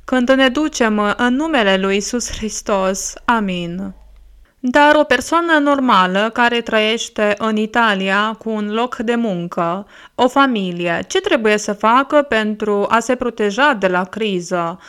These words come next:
Trebuie să iasă sau nu din Italia? Giuseppe spune, „O persoană care stă în Italia, așa cum, uh, în oricare parte din lume,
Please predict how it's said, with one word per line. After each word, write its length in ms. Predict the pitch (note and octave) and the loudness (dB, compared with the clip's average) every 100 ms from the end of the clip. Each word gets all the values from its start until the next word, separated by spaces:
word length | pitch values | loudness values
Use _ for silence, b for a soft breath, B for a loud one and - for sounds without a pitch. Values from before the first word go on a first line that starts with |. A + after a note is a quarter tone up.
| B B | B B
Trebuie 360 | C4 B3+ C#4 B3+ | 0 2 2 2
să 160 | A3+ | 2
iasă 400 | G#3 A#3+ E4 F#4+ | 4 4 2 0
sau 280 | F#4 D#4 C4+ | 0 2 2
nu 180 | A#3+ G#3 | 0 -2
din 200 | G3 F#3 | -2 -2
Italia? 800 | F#3 F#3 E3+ E3 E3 D#3 - - _ - | -2 -2 -2 -4 -6 -8 -10 -14 _ -10
Giuseppe 500 | B3 C#4 E4 E4+ D#4+ | -6 -2 0 0 0
spune, 800 | D4 - A3 F3+ F3 E3+ F3+ G3+ _ _ _ b b b b | -4 -8 -6 -4 -4 -6 -8 -14 _ _ _ b b b b
„O 140 | D#4+ | 4
persoană 600 | F4 E4 - F#4 E4 A#3+ | 4 2 2 0 2 2
care 280 | A3+ G#3+ G#3 | 4 2 2
stă 420 | G#3 B3 A#3+ A#3+ | -2 0 2 2
în 140 | A#3 A#3 | 0 -2
Italia, 680 | A3+ C4+ C#4+ A3+ F#3+ F#3 F3+ | 0 2 4 4 2 4 4
așa 320 | G3 A#3 A3+ | 2 0 -2
cum, 340 | A#3 A#3 G#3+ | -2 -6 -4
uh, 280 | G3+ G3 F#3+ - | -2 -2 -2 -4
în 180 | G#3 A3+ | -4 -2
oricare 500 | D4 C#4 B3 A3+ G#3 | -2 0 2 2 2
parte 520 | A#3 B3+ A#3+ G3+ F#3 | 2 2 0 -2 -2
din 240 | F3+ F3+ F3 | -2 -4 -4
lume, 560 | F#3+ F#3+ F3 F3 A#3+ | -4 -4 -4 -4 -6